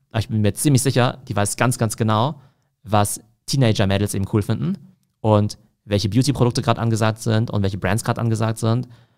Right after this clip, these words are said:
Genauso auch, wenn du jetzt einen Tech-YouTuber hast, der kennt sich natürlich auch extrem gut mit seinen Produkten aus. Es gibt jetzt zum Beispiel auch diesen Peter McKinnon, ist ja auch ein ganz bekannter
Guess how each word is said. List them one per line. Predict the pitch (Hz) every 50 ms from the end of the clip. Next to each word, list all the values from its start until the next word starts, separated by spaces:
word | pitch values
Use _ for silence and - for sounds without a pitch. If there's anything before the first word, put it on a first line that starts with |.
| _ _ _ _
Genauso | - - 95 98 113 110 120 107
auch, | 104 107 110 107
wenn | 104 101 101
du | 104
jetzt | 98 101 98 - -
einen | 101 98 98 -
Tech-YouTuber | - 139 143 139 113 104 101 - 113 92 101 95
hast, | 110 139 175 - - - - _ _ _ _
der | - 104
kennt | - 107 101
sich | 104
natürlich | 92 - 104 -
auch | - 123 127
extrem | 127 - - - 127
gut | 120 123 123
mit | 127 117
seinen | 120 117 113
Produkten | - 113 113 113 - 120
aus. | 110 110 113 113 113 - - - _ _ _ _ _ _ _ _ _
Es | - - -
gibt | 110
jetzt | 107 -
zum | -
Beispiel | 104 95 104
auch | 104
diesen | - 104 104 107
Peter | - - - 123
McKinnon, | 110 104 - - 135 139 143 139 135
ist | - -
ja | 107
auch | 107 117
ein | 123 123
ganz | 123 120 123
bekannter | 131 - 123 120 117 123 117 113 113